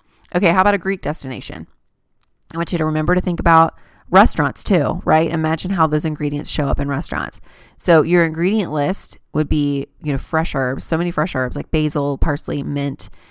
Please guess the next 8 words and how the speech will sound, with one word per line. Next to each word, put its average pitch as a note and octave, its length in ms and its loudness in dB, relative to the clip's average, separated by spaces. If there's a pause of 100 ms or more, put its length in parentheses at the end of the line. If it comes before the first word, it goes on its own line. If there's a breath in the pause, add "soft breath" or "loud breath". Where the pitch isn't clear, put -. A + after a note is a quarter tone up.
(140 soft breath)
feta D#3+ 460 2
cheese, F3 800 -2 (380)
garlic, D3 680 2 (400)
honey, D#3 680 -2 (720)
lamb, D3+ 920 -2 (640)
lemon, F#3+ 680 -2 (380)
olive D#3+ 360 6
oil, D#3 640 2